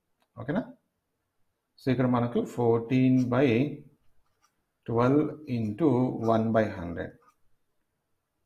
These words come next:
into, so, ఇది ఇక్కడ ఉంది కదా మనకి, one plus R by, సారీ, one plus R అంటే ఎంత?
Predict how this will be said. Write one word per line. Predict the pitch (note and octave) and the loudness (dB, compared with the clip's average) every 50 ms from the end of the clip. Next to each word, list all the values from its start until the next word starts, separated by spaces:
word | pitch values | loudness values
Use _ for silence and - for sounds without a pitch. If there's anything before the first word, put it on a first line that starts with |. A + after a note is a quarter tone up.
| _ _ _ _ _ _ _ - | _ _ _ _ _ _ _ 0
into, | B2+ B2+ C3 B2 B2+ A2 F#2 - - - - | 2 2 2 2 2 -2 -4 -6 -10 -6 -2
so, | - B2+ | 0 2
ఇది | A#2+ A#2+ | 2 2
ఇక్కడ | A#2 - A#2+ | 2 2 2
ఉంది | A#2 B2 A#2+ A2+ | 2 4 4 4
కదా | G2+ F#2 | 2 0
మనకి, | F2+ F2 E2+ - - - _ _ _ _ _ _ _ _ _ _ _ _ _ _ _ _ _ _ _ _ _ _ - A2+ A2+ | -2 -6 -8 -10 -14 -20 _ _ _ _ _ _ _ _ _ _ _ _ _ _ _ _ _ _ _ _ _ _ -4 0 0
one | A2+ A2+ A#2 A#2+ A#2 - | 2 2 0 -2 -2 0
plus | C3 A#2+ A#2+ A#2 A#2 - - - A2 G#2+ A2 A2 G#2+ A2 | 2 2 2 2 0 -4 -8 -8 -6 0 4 4 6 6
R | A2 A2 A2 A2 | 4 2 0 0
by, | G#2+ D3 G#3 C4+ - - - - _ - | 2 2 0 -2 -6 -10 -16 -20 _ -10
సారీ, | G#2+ G2 G2 | -6 -4 -4
one | G2 G2+ G#2 A2 A2 A2+ | -2 -2 -2 -2 -2 0
plus | B2 A#2 A#2 - - A#2 A#2 | 0 0 0 0 2 2 4
R | A2+ A2+ | 4 2
అంటే | A2 A#2 A2 G#2+ | 0 0 -2 -2
ఎంత? | G#2 | -2